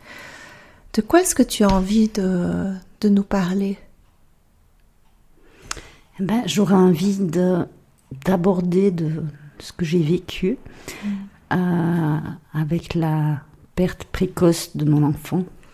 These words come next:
Speaker 1: Quand tu dis perte précoce, euh, ton enfant avait quel âge ?
Speaker 2: Mon enfant avait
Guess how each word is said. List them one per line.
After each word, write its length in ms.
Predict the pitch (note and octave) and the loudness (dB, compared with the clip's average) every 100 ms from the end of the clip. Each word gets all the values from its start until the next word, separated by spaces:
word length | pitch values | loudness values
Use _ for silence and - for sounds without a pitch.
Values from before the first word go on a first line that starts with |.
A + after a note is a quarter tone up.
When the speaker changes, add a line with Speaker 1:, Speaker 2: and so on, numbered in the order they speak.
| - - - | -20 -18 -8
Speaker 1:
Quand 120 | G#3+ | -6
tu 160 | - G#3+ | -4 -4
dis 160 | A#3+ | -4
perte 280 | A3+ G#3+ - | 0 0 -2
précoce, 720 | - G#3+ G#3 A#3 A#3 A3+ - | -4 -4 -2 0 0 0 -4
euh, 240 | G#3 G3 F#3+ | -2 -2 -4
ton 240 | - F#3+ | -4 -4
enfant 280 | F#3+ F3 A3+ | -4 -2 0
avait 240 | A3 G3+ | 2 2
quel 260 | F#3 F#3+ F#3+ | -2 -4 -4
âge ? 420 | F#3+ G#3 G#3+ G3 - _ - - - - - - - | -2 0 0 -2 -8 _ -20 -20 -20 -20 -20 -20 -8
Speaker 2:
Mon 180 | G3+ F3 | -2 2
enfant 460 | F#3 F3+ - G#3 G3+ | 2 0 -2 2 4
avait 720 | F#3 D#3 D3+ E3 D#3+ E3 D#3+ | 4 0 0 0 0 0 -2